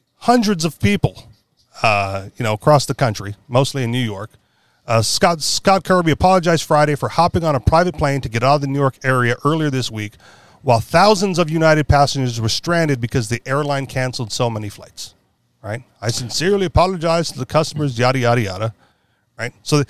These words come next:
they sold these people flights, right? Said, "All right, no, we, we can provide you travel from here to there,"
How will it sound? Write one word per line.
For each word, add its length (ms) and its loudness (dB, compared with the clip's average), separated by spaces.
they 120 6
sold 480 2
these 160 0
people 300 2
flights, 640 0
right? 160 -6
Said, 140 -6
"All 80 -2
right, 160 -4
no, 180 2
we, 220 0
we 180 4
can 180 2
provide 440 2
you 80 -2
travel 440 2
from 180 -8
here 200 2
to 100 0
there," 420 0